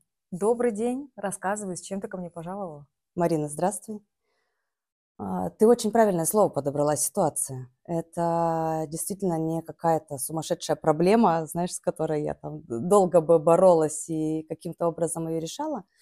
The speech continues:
Speaker 2: Это действительно запрос, ситуация. А, в мире так много всего интересного, хочется успевать всё больше и больше, а времени в суток активных и таких вот, когда можно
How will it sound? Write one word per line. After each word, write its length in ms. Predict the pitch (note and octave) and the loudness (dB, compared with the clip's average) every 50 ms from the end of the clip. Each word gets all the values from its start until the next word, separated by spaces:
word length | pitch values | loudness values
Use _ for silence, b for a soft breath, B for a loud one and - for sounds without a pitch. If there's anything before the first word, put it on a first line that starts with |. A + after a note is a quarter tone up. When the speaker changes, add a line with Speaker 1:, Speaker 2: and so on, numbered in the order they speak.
| b b b b b b | b b b b b b
Speaker 2:
Это 160 | F3+ - G3+ | -4 -2 0
действительно 580 | F#3+ G3 F#3+ - A#3 A3 - F#3+ F3 E3+ E3+ D#3+ | 0 0 0 0 -2 -2 -2 -2 0 0 0 2
запрос, 540 | D#3+ F3+ E3+ - A3 B3+ D4+ E4 D#4+ - - | 2 2 2 4 4 4 4 4 2 0 -2
ситуация. 840 | - - F#3 - F#3+ G3+ A#3+ C#4 C#4+ - - - G3 D#3+ D3+ D#3 - _ _ _ _ _ _ _ _ _ _ - | -4 -6 -6 -2 2 2 2 2 2 -2 -2 -2 -2 -2 -2 -6 -10 _ _ _ _ _ _ _ _ _ _ -6
А, 300 | - E3 E3+ E3 E3 D#3+ | -2 0 2 2 2 2
в 60 | E3 | 2
мире 180 | G#3 B3 B3 A#3+ | 2 2 2 2
так 160 | A3+ G3+ - | 0 0 2
много 180 | G#3+ A3+ G3+ A3+ | 2 0 2 0
всего 220 | G#3 - G3 F#3+ F#3+ | 0 0 0 0 0
интересного, 800 | G3 F#3+ G#3+ G3+ B3 B3 - - G3+ F#3 E3+ E3 D#3+ D#3+ D#3+ D3+ | 0 0 0 0 2 0 0 0 -2 -2 0 0 0 0 0 0
хочется 420 | - F#3 G#3+ - - - - - E3+ | 0 -2 -2 -2 -4 -6 -2 -2 -2
успевать 500 | E3 - - - E3 E3+ F3 F#3 F#3 - | -2 -4 -6 -4 0 0 0 0 -2 -6
всё 280 | - - - - F3 D#3 | -10 -6 -2 -2 0 2
больше 380 | E3 F3+ F3+ F3+ - - F3+ | 4 4 2 2 0 -4 -4
и 40 | E3 | -2
больше, 440 | D#3 F3 G#3 A3 - - - - F3 | 0 0 0 0 -2 -6 -4 -2 0
а 160 | D#3+ D#3 D3 | 0 0 0
времени 520 | D3+ D#3+ F3+ F#3+ G3+ F#3+ F3 E3+ E3 D#3 D3 | 0 2 2 2 2 2 0 0 -2 -6 -6
в 60 | - | -8
суток 680 | - - F#3+ F#3+ F#3+ - E3+ E3 _ - - - - _ _ _ | -6 -4 -4 -4 -2 -2 -2 -2 _ -12 -20 -20 -20 _ _ _
активных 840 | - F3 F3+ - - - - G#3+ G3+ F3+ F3+ F3+ E3 D#3+ - - - - | -8 -8 -8 -8 -8 -4 -2 0 0 0 0 -2 -2 -4 -8 -12 -18 -18
и 300 | - - F3 E3+ E3+ E3+ | -12 -6 -4 -2 -2 -2
таких 480 | D#3+ - D#3+ D#3 _ - E3+ - - - | -4 -6 -10 -10 _ -10 -12 -10 -10 -10
вот, 180 | D#3+ - D#3 _ _ - | -10 -10 -10 _ _ -10
когда 240 | E3+ F3 F3 F3+ | -4 -2 0 0
можно 500 | F3+ F3+ F3 F3 E3+ - F3 E3 D#3 D3 | 2 0 0 -2 -2 -4 -4 -4 -4 -6